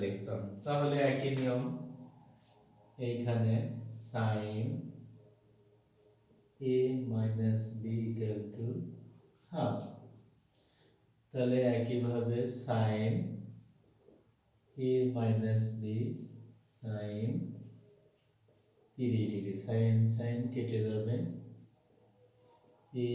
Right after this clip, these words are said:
minus B equal to তিরিশ ডিগ্রি, দুই নম্বর সমীকরণ। তাহলে স্টুডেন্টেরা, A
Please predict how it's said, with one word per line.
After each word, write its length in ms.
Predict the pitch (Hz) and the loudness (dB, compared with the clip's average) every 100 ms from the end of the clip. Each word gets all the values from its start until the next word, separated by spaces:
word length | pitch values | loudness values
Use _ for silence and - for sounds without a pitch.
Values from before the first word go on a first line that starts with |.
| 120 117 | 0 0
minus 400 | 113 113 113 110 110 - | 2 4 4 2 0 -6
B 20 | 107 107 | -6 -6
equal 300 | 107 107 110 - | -6 -4 -6 -6
to 120 | 123 123 180 - - - - _ - - - | -6 -4 -4 -8 -14 -20 -20 _ -20 -20 -10
তিরিশ 340 | 117 113 107 107 | -6 -2 -2 -4
ডিগ্রি, 320 | 110 110 117 - - - - - - _ _ 127 | -4 -2 0 0 0 -8 -12 -18 -20 _ _ -4
দুই 200 | 120 117 113 | 0 4 6
নম্বর 280 | 110 110 - - | 6 8 6 4
সমীকরণ। 580 | - 117 113 113 - - - - - 185 180 208 202 185 - - - 151 - - - - - - - - - - _ _ _ _ _ - 123 113 | 2 4 4 2 2 -2 -6 -2 0 2 4 8 8 8 6 4 2 0 0 0 -6 -10 -12 -12 -16 -20 -20 -20 _ _ _ _ _ -10 -6 0
তাহলে 260 | 135 139 147 | 2 4 4
স্টুডেন্টেরা, 600 | 143 131 113 104 104 113 - - - - - - - _ - | 4 2 0 0 0 2 0 0 -8 -14 -20 -20 -20 _ 2
A 120 | 170 | 4